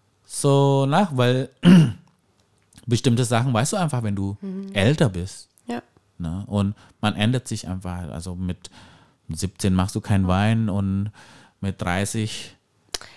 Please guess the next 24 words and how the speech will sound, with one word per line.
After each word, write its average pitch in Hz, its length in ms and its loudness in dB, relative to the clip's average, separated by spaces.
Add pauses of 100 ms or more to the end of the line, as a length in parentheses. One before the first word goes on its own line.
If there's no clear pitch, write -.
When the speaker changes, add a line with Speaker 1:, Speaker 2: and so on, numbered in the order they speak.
(160)
Speaker 2:
Es 208 120 -2
ist 285 60 8
auch 359 120 6
manchmal 240 420 -2
hart, 214 220 -4
finde 254 240 4
ich, 240 100 0
oder 220 140 0
das 208 200 -6
war 214 120 4
meine 202 320 2
Erfahrung 247 480 -2
zumindest, 240 420 -2
wenn 220 100 0
ich 214 100 -6
das 208 140 0
auch 220 180 2
kurz - 180 0
einwerfen 240 460 2
darf, 240 220 0 (480)
ähm, 214 480 0
dass 226 200 0
man, 160 120 8
Speaker 1:
Immer. 143 200 10